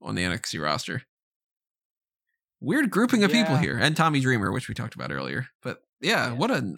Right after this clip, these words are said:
Speaker 1: odd set of circumstances for this group. Some, some
Speaker 3: Yeah,
Speaker 1: go
Speaker 3: it's
Speaker 1: here,
Speaker 3: quite
Speaker 1: some go
Speaker 3: mixed.
Speaker 1: there, some stay here, some
Speaker 3: I mean
Speaker 1: change their name. <laughs> Like,
Speaker 3: I mean, to be fair,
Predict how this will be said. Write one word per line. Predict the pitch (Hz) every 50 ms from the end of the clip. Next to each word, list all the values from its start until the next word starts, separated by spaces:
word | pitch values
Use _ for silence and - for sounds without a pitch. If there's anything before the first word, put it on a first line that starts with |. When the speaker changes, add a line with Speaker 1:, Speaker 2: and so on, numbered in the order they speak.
| -
Speaker 1:
odd | - - 160 175 165 170 185 190
set | - 170 175 160
of | 160
circumstances | 175 170 156 143 135 - 113 104 127 - - 131
for | - 113 98 107 92
this | 139 - - 120 117 -
group. | - 104 90 76 78 - _ _ _ _ _ _ _ _ _ _ _ _ _ _ _ _ _ _ _ _ _ _ _ _ _ _ _ _
Some, | - - 147 143 143 143 139
some | 143 - 170 147
Speaker 3:
Yeah, | 131
Speaker 1:
go | 110
Speaker 3:
it's | 104 135
Speaker 1:
here, | 165 185
Speaker 3:
quite | 170 139
Speaker 1:
some | - 127 123
go | 120 101
Speaker 3:
mixed. | 113 151
Speaker 1:
there, | 170 180 170
some | 156 - - 123
stay | - - 131 123
here, | 147 143 165 175 175 160
some | - - 131 127 123
Speaker 3:
I | 110
mean | 110 107 - _ _ _ _
Speaker 1:
change | - 143 135 131 127
their | 80 -
name. | 156 185 202 190 175
<laughs> | 143
Like, | 143 - - - - - - 175 - - 180 160 - _ _ _ _ _ _ _ _ _ -
Speaker 3:
I |
mean, | 185 202 208
to | 190 -
be | 226 202 170
fair, | - _ 165 131 117 113 110 104 117